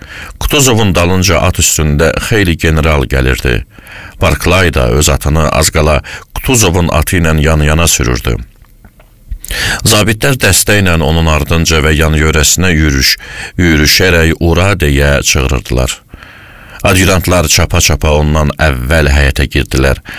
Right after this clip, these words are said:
Kutuzov öz ağır bədəni altında yoruğa gedən atını tez-tez qışları ilə dümsüylüyür, bir ucdan da başını tərpədərək əlini qırmızı yanlı gün-, günlüksüz ağ kavalergard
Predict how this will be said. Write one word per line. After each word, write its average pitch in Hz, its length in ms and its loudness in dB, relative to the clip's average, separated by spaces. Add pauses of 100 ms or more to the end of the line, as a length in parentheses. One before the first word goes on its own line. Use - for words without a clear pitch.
(300)
Kutuzov 127 480 0
öz 98 260 2
ağır 82 360 0
bədəni 78 440 0
altında 73 840 0
yoruğa 80 480 2
gedən 78 400 0
atını 76 440 0 (300)
tez-tez 120 460 0
qışları 85 400 0
ilə 80 240 0
dümsüylüyür, 71 800 0 (420)
bir 143 80 0
ucdan 107 420 2
da 82 160 0
başını 82 300 0
tərpədərək 78 800 0
əlini 82 420 2
qırmızı 82 500 2
yanlı 76 440 2 (140)
gün-, 82 380 0 (300)
günlüksüz 80 800 2 (280)
ağ 98 220 2 (440)
kavalergard 82 840 0